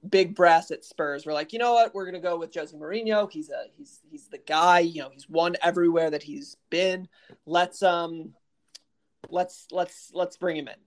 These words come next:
And everybody was like, "Well, that's sort of the antithesis of what Spurs have come to become, you know, because Poke doesn't believe in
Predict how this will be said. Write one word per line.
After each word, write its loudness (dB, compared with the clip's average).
And -6
everybody 4
was 4
like, 2
"Well, 6
that's -4
sort -10
of -14
the -10
antithesis -8
of -6
what -4
Spurs -6
have -2
come 0
to -10
become, 0
you -10
know, -8
because -8
Poke -4
doesn't -2
believe -10
in -14